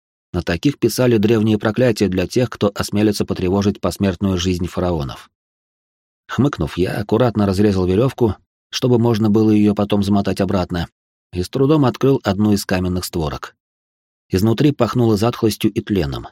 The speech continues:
но я был в бинтах, ткань которых служила своеобразной маской. По наклонному, узкому и тесному лазу я стал подниматься, вздрагивая от каждого шороха.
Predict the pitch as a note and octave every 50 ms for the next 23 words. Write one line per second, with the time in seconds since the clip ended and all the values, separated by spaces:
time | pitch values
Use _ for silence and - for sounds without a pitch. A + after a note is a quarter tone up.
0 | _ _ _ _ _ _ _ - - C#3+ C3 A2+ A2+ A2+ G#2+ G2 F#2 A2 G#2+ G#2
1 | G2+ G#2+ - - - - - _ _ _ _ _ _ - - G#2 G2+ F2+ E2+ -
2 | F2 E2+ G#2 G2+ F#2+ E2+ - - F#2 F2 F2 F2+ F#2 F2 - - F#2 F2+ F2+ E2+
3 | F2+ E2+ E2 E2+ F#2+ F#2+ F#2+ F2+ C#2+ - - - - - - _ _ _ _ _
4 | _ _ _ _ _ _ _ _ _ _ _ _ - E2 E2 D#2+ - F#2+ G2 F#2+
5 | F#2+ F#2 F2+ F2+ F2+ F2 - - G2+ G2+ G2+ - - E2+ F2 F2 E2+ E2 - G#2+
6 | G2+ - F#2+ F#2 F2+ F2 F2 G#2 A2 G#2+ F2 F2 E2 E2+ E2 - G#2 G2+ G2+ -
7 | F#2+ F2+ G2 G2 G#2 G#2 D#2+ - - - - - _ _ _ _ - E2+ E2 E2+
8 | E2 D#2 D#2 E2 D#2 D#2+ D#2+ - - - - - E2 D#2 D#2 E2 D#2+ E2+ - -
9 | G#2+ F2 D2 C#2+ - -